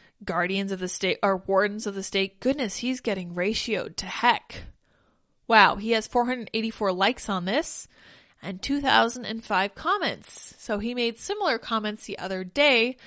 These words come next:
over Michael Knowles, also the Daily Wire, that got him similarly ratioed. So I feel like he should maybe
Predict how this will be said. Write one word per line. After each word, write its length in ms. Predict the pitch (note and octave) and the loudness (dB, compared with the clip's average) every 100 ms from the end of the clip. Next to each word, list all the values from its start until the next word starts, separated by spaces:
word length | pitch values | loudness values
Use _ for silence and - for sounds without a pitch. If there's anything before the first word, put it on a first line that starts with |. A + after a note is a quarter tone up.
| - - - - | -20 -20 -20 -14
over 200 | - A#3 | -6 -2
Michael 320 | A3 G3 G3+ G3+ | 2 2 2 2
Knowles, 400 | C#4 A#3 C4+ A#3 | 4 4 2 0
also 320 | G3 G3 G#3+ | -2 -2 -2
the 140 | F#3+ | -2
Daily 260 | F#3+ F#3 F#3+ | -2 -2 -2
Wire, 260 | F#3 F#3 | 0 0
that 180 | F#3+ F3+ | 0 -2
got 220 | G3 F3 | -2 -4
him 280 | - - F#3+ | -6 -10 -8
similarly 640 | - - A4+ B4+ B3+ G3 E3+ | -6 -4 2 4 4 2 0
ratioed. 500 | F3 F3+ - D#3+ E3 | -2 -4 -4 -6 -4
So 100 | G3 | -6
I 40 | |
feel 160 | - C5 | -4 -4
like 80 | D5 | -4
he 160 | - D#4 | -4 -6
should 180 | - G#3+ | -6 -4
maybe 240 | A#3+ A#4+ | -6 -6